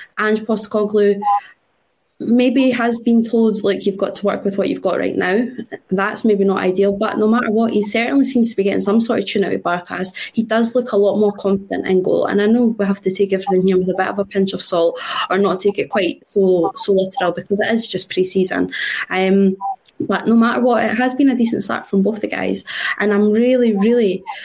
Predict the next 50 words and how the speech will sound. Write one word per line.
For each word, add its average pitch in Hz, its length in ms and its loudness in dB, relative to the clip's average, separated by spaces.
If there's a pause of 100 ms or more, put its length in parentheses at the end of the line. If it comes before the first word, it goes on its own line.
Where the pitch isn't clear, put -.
(280)
quite 311 160 -2
surprised 311 480 0
by 311 60 2
Ajeti, 208 480 0
actually. - 560 -4 (260)
I - 280 -4
know 277 260 4
obviously 233 320 2
he 208 100 -6
came 226 140 4
in 208 80 4
as 196 120 2
a, 185 360 -2
as 190 80 -2
a 196 60 -4
Premier 208 340 2
League 185 180 0
player, 233 240 0
but 196 300 -4 (200)
he 202 100 -2
hadn't 233 400 0
really 226 360 4 (100)
hit 906 120 -2
the 196 80 -2
ground 220 280 0
running 202 260 2
at - 80 -2
West 196 240 -2
Ham 196 320 0
like 196 180 0
he 214 60 0
was 202 200 2
expected 202 500 -4
to. - 180 -2 (300)
Um, 180 240 0
I 190 60 -2
think 202 140 0
there - 100 0
was 220 120 0
quite - 200 -2
a, 190 260 0 (1080)
quite 339 160 0
a 240 60 -6
pedigree 240 400 2
he 233 80 4
went 214 240 0
to 208 80 -4
them 240 260 4
with, 180 240 0
and 185 300 0